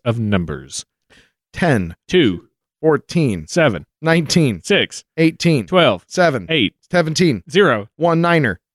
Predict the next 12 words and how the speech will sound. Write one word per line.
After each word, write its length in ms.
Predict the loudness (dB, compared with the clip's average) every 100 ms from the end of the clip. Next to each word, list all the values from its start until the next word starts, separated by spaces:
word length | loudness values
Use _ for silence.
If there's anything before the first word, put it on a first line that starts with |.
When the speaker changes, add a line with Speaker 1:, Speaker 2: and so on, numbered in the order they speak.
| _ -20 -18 -16
Speaker 1:
Seven. 480 | -6 0 2 2 -4 _ _ _ _
Speaker 2:
Fourteen. 540 | -2 0 2 2 2 -4 _ _
Speaker 1:
Eighteen. 420 | -2 0 -2 -2 -6 _ _
Speaker 2:
Fourteen. 480 | -4 -2 0 0 2
Speaker 1:
One 220 | 2 2
niner. 320 | 2 2 0 -4 _ _ _ _ -4
Speaker 2:
Thirteen. 500 | -2 0 0 0 -2 -10
Speaker 1:
Zero. 400 | -2 0 0 0
Speaker 2:
One. 240 | -2 -2 -4
Speaker 1:
Two. 220 | -2 0 0
Speaker 2:
Zero. 220 | 0 -2 -4 _ -2
Speaker 1:
<sighs> 400 | 2 2 0